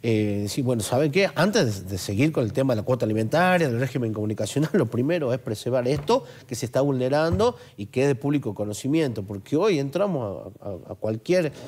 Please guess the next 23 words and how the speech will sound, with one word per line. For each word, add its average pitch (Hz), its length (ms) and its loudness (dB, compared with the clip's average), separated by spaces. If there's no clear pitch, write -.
diario 107 400 0
digital 147 800 0
o 110 120 -2
a, 101 100 -2
a 95 260 -6
cualquier... 113 380 -2
Los 156 160 2
diarios 277 200 0
digitales 220 460 -2
por 147 120 -2
ahí 170 160 0
vos 196 260 -2
tenés 156 300 2
un 117 120 0
filtro 120 460 -2
porque 98 420 -4
hay 110 200 0
ediciones 113 600 0
y 98 40 -2
un 95 80 -6
montón 95 240 -6
de 92 80 -8
cosas. 87 240 -10